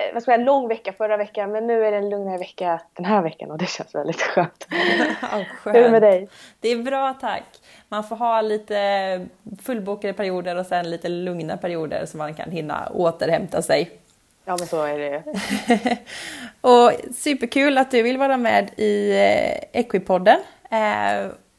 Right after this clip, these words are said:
Speaker 2: och för er lyssnare som inte hör, vet vem Felicia är, så är du pararyttare i dressyr,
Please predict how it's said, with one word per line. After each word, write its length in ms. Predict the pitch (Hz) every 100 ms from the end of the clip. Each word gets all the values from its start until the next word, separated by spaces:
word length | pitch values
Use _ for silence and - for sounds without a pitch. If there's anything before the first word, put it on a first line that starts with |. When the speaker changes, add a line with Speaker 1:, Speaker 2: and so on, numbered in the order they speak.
| -
Speaker 2:
och 360 | 220 - - 226
för 520 | 214 - 240 226 -
er 140 | - 226
lyssnare 300 | 233 - 214
som 160 | 220
inte 240 | 226 220 208
hör, 400 | 202 202 202 -
vet 320 | - 190 190
vem 100 | 190
Felicia 400 | 185 185 180 -
är, 160 | - 370
så 160 | - 226
är 80 |
du 180 | 233 180
pararyttare 880 | 175 - - 190 180 175 - 175 175 -
i 260 | 175 160
dressyr, 560 | 160 262 - 381 349 170